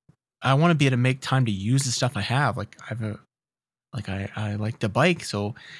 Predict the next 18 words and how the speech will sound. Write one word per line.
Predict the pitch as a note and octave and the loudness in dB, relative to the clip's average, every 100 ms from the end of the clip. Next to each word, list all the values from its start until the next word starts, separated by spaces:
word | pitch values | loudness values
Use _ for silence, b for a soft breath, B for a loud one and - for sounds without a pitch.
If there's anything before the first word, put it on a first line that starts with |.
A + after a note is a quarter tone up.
| B | B
it | |
doesn't | A#2+ C3+ C3 | 2 4 4
do | C3 | 4
me | C3+ | 4
any | B2+ | 2
good | A#2+ | 2
if | B2 A2 | 0 0
my | A2+ G#2 | -2 -2
bikes | A#2 B2 A#2 | 0 0 0
are | |
just | A2 A2 | -2 -2
hanging | - A#2+ A2+ | 0 0 0
on | A#2 | 0
the | G#2+ | 0
garage | G#2+ A2 A#2 | 0 2 4
ceiling | - F3 F3 A2 | 4 4 4 2
all | G#2+ | -2
t-, | A2 - | -4 -8